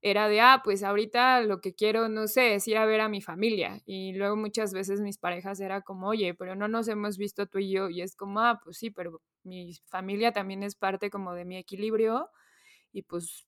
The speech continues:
prefiero ahorita ver a mi familia". Entonces, el hecho de que criticaran, vamos, esta parte del tiempo libre me causaba así de: "Oye, pues, es que no, no me estás entendiendo", ¿no?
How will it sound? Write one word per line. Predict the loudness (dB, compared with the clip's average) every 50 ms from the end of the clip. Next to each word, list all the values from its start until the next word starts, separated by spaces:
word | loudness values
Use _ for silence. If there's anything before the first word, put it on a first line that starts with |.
| _
prefiero | -6 -6 -6 0 2 2 4 4 4 4
ahorita | 2 2 0 0 -2 -2
ver | -2 -2 -2
a | -2
mi | -2 -4 -6
familia". | -4 -2 0 0 2 2 0 -2 -2
Entonces, | -6 -8 -8 -8 -4 2 4 4 4 2 0 -6 -20 _ _ _ _ _ _ _ _ _
el | 6 6 8 8 8 8 8 8 6 8 6
hecho | 6 6 6 6 6
de | 6 6 4
que | 0 -2 -2
criticaran, | -2 -4 -4 -4 -6 -4 0 2 4 4 4 4 2 2 2
vamos, | 2 2 2 0 -2 -4 -6
esta | -6 -4 -4 -4 -2 0
parte | 0 0 0 0 0 0
del | -2 -2 -2 -2
tiempo | -4 -4 -2 0 0 2
libre | 2 2 2 2 2 0 0 0 -2 -4
me | -4 -6 -6 -6 -6 -6
causaba | -6 -6 -6 -4 -2 -2 0 2 0 0
así | -2 -4 -6 -6 -4
de: | -4 -4 -2
"Oye, | -2 -2 -2 -2 -4
pues, | -6 _ -12 -12 -10
es | -12 -8
que | -8 -6
no, | -4 -4 -2 -2 -2 -2
no | -2 0
me | 0 0
estás | 0 -2 -2 -4
entendiendo", | -4 -6 -6 -2 0 0 0 0 0 -4 -4
¿no? | -4 -2 0 0 0 0